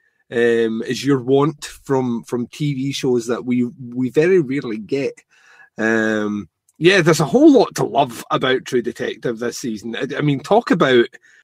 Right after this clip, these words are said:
coming out the fences and just, just like, ah, yeah, I can't wait. I can't wait. The, the, the, once again, the repeated, the repetitive use of phrases considering time.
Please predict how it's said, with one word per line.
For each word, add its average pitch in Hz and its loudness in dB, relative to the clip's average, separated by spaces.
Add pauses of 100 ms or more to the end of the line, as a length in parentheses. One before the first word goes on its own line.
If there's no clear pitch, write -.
(260)
coming 170 4
out 147 4
the 120 -4
fences 131 -4
and 117 -8
just, 131 -2 (200)
just 160 2
like, 120 -2 (680)
ah, 147 -2 (300)
yeah, 190 2
I 175 2
can't 226 2
wait. 156 4
I 127 -10
can't 175 0
wait. 143 0
The, 143 0
the, 135 -2
the, 147 2
once 160 0
again, 151 4
the 131 0
repeated, 156 -6
the 131 -2
repetitive 156 -2
use 135 -4 (360)
of 120 -2 (200)
phrases 123 -6
considering 120 -4
time. 139 -6